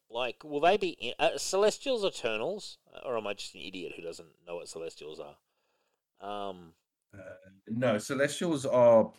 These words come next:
Speaker 2: I mean, they're part of the Eternals mythos, but they're com-
Speaker 1: Ah.
Speaker 2: they're different, um, they're different creatures
Speaker 1: But would
Speaker 2: or
Speaker 1: we see
Speaker 2: different
Speaker 1: them in
Speaker 2: beings.
Speaker 1: the movie? Like, walking around creating shit and stuff?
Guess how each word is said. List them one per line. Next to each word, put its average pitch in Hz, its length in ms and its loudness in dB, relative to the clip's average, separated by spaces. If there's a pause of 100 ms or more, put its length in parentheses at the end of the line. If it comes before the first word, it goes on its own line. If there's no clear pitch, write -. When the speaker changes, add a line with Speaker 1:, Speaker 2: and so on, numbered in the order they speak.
Speaker 2:
I 120 60 -2
mean, 113 140 4
they're 117 100 4
part 147 280 10
of 120 100 4
the 110 80 4
Eternals 104 380 -2
mythos, 87 680 0
but 87 140 -2
they're 95 140 2
com- 90 180 -6
Speaker 1:
Ah. - 40 -16
Speaker 2:
they're 95 120 2
different, 90 540 -2
um, 76 400 -8 (200)
they're 87 100 -2
different 85 280 -4
creatures - 500 -4
Speaker 1:
But 160 200 0
would 156 180 4
Speaker 2:
or 151 60 0
Speaker 1:
we 156 80 2
see 165 280 6
Speaker 2:
different - 0 -
Speaker 1:
them 170 160 4
in 147 120 0
Speaker 2:
beings. - 0 -
Speaker 1:
the 135 80 2
movie? 143 580 -4 (220)
Like, 135 220 2
walking 131 360 2
around 120 440 2
creating 117 500 0
shit 147 240 -4
and 135 100 -18
stuff? 190 500 -4